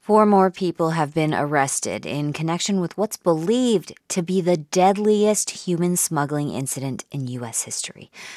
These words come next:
A year ago, fifty-three people, including six children and a pregnant woman, died after they were trapped in a hot, unventilated trailer in San Antonio. A warning, this report includes graphic details of what investigators learned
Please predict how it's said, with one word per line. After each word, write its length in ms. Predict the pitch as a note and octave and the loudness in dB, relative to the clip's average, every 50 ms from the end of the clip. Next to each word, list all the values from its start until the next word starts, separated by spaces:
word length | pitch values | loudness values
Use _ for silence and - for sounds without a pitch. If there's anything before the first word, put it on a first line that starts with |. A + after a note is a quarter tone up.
| - - _ - | -20 -20 _ -6
A 60 | - | -2
year 180 | D#3 F3 F#3+ G3 | 2 4 4 4
ago, 260 | F#3+ G3 G3 F3+ D#3+ | 6 6 4 4 4
fifty-three 600 | - - - G#3+ G3 - A#3+ A3 - - G3+ F#3+ | 0 -2 -4 -4 -2 -2 -4 -6 -4 -2 -4 -2
people, 360 | D#3+ E3+ D#3 - - F#2+ - - | -2 -4 -4 -4 -6 -8 -8 -10
including 380 | - - - - G3+ G3 G#3+ | -14 -8 -4 -2 0 0 0
six 340 | G3+ - - G3+ F#3+ - - | -2 -2 -4 -4 -4 -6 -6
children 500 | - - G#3+ G3 F#3 - F#3+ F3+ F3 - - - | -4 -2 0 0 0 0 0 -2 -2 -2 -4 -6
and 120 | D3+ D3 | -6 -6
a 120 | - - - | -6 -6 -8
pregnant 460 | - - - E3+ D#3+ E3+ F3 - - | -10 -8 -8 -6 -4 -4 -4 -4 -4
woman, 360 | C3+ D3 D3+ D3 C#3 C3+ B2+ - - - - - - _ _ - | -4 -4 -2 -2 -2 -4 -6 -8 -12 -18 -20 -20 -20 _ _ -4
died 440 | - D#3 D#3+ E3+ E3+ D#3+ D3+ C#3 | 0 2 4 4 4 4 2 0
after 240 | C#3 C3+ - - D3 | -2 -4 -6 -6 -6
they 100 | C#3 C#3 | -4 -4
were 100 | C3 C3+ | -4 -6
trapped 540 | - - - - F3 D#3 D3+ D3+ - - - | -6 -8 -6 -4 -2 -2 -2 -2 -6 -8 -8
in 140 | - C#3 C#3 | -6 -6 -6
a 40 | B2+ | -6
hot, 520 | - - - - E3+ E3 D3 - - - _ - - | -8 -6 -2 0 2 2 2 0 -4 -10 _ -6 -2
unventilated 800 | D3+ E3 F3 F3 D#3+ D#3+ D3 C#3+ - - D3 D3 C#3+ C#3 C3+ - | 0 0 2 2 2 2 0 0 -4 -6 -8 -6 -6 -6 -8 -8
trailer 420 | - - D3+ C#3 C3+ C3+ C3 B2+ | -8 -6 -6 -6 -4 -6 -6 -8
in 160 | B2+ - C3+ | -10 -10 -12
San 200 | - - - A#2 | -12 -12 -12 -12
Antonio. 560 | A#2 A#2 A#2+ - A2+ G2+ A2 - - - - - - - - - - - - - - _ _ - | -12 -12 -12 -12 -12 -12 -10 -10 -10 -12 -12 -14 -16 -20 -20 -20 -20 -20 -20 -20 -20 _ _ -2
A 40 | E3+ | 2
warning, 280 | E3+ F3+ F#3 F#3 F3+ | 4 4 6 6 4
this 180 | F#3 F#3+ - - | 4 4 2 0
report 440 | G3+ G3 F3+ - - G#3 G3+ G3 F#3+ | -2 -4 -4 -4 -4 -2 0 0 0
includes 480 | E3 D#3+ - - A3+ A3+ A3 F3 - | -2 -4 -4 -4 -2 -2 -2 -2 -4
graphic 520 | - - D#3 E3 F3 F#3 F3+ - F#3+ E3 - - | -6 -2 0 0 2 0 0 -4 -6 -6 -4 -2
details 580 | F#3 G3 G3 G3 - D3+ - - - - - | -2 -2 -2 -4 -6 -8 -8 -8 -10 -12 -10
of 180 | - D3+ D3 D3 | -8 -8 -8 -8
what 300 | D3 D3 E3 F#3+ - - | -6 -4 -2 -2 -2 -4
investigators 840 | - F3 D#3+ D3 D#3+ E3+ - - - E3+ D#3+ D#3+ D#3 D3 D3 C#3 C#3+ | -4 -4 -2 -2 -2 -2 -2 -4 -4 -4 -2 -2 -2 -2 -2 -4 -4
learned 460 | D3 D3+ E3+ F#3 F#3 F3+ F3 D#3+ C#3+ | -2 0 0 2 2 2 2 0 -2